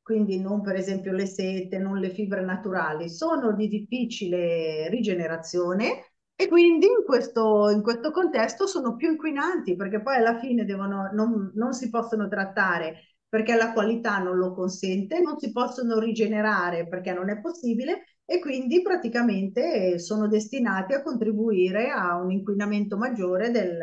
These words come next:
del pianeta. Tante persone dicono: "Io vado in un mercatino, eh, dell'usato e compro abiti a cinque, dieci, venti euro perché sono sostenibili", ma non sanno in realtà,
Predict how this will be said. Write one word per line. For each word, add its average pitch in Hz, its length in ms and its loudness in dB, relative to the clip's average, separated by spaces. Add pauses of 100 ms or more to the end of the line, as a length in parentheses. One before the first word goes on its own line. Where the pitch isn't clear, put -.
(200)
del 185 120 -4
pianeta. 190 520 -4 (320)
Tante 359 320 4
persone 185 720 0
dicono: 208 380 -2
"Io 311 160 0
vado 233 260 4
in 208 60 4
un 214 100 2
mercatino, 214 1080 -2 (180)
eh, 180 800 0
dell'usato 277 1000 4
e 233 160 -2
compro 233 500 0
abiti 240 520 0
a 320 80 -2
cinque, 233 480 -6
dieci, 233 420 0
venti 233 360 2
euro 214 340 0
perché 233 280 -4
sono 190 280 -6
sostenibili", 175 680 -6
ma 180 120 -4
non 240 160 0
sanno 185 440 -2
in 302 60 -4
realtà, 185 640 -2